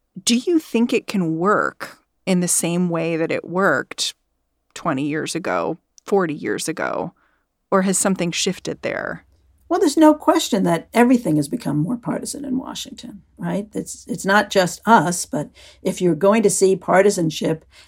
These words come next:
Speaker 2: and polarization play out anywhere, it is absolutely gonna be in an agency where you're evenly divided. So, uh, and, and that has, as you know, led to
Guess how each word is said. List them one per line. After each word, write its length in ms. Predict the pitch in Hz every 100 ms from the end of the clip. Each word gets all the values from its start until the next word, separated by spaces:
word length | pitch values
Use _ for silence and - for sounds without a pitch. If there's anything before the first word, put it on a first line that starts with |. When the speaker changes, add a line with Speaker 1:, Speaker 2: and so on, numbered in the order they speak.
| -
Speaker 2:
and 140 | 160
polarization 920 | - 185 196 185 170 180 190 - - -
play 340 | - 180 185
out 320 | 190 170 170 -
anywhere, 560 | 202 240 - - - -
it 120 | 180
is 180 | 175 -
absolutely 680 | 180 190 - 175 226 294 170
gonna 240 | 160 151 151
be 360 | 156 147 175 - - -
in 140 | 170
an 100 | 160
agency 680 | 170 190 175 151 151 151 151
where 200 | 165 151
you're 220 | 156 156
evenly 460 | 170 156 143 143 135
divided. 640 | 143 165 185 - - - _ _ _ - _ _ _ -
So, 540 | - 160 151 147 160 -
uh, 280 | 170 156 -
and, 220 | 180 175 180
and 180 | 190
that 160 | 185 202
has, 280 | 214 190 -
as 300 | 190 165 190
you 80 | 214
know, 300 | 339 226 185
led 400 | 185 170 180 175
to 380 | 170 165 180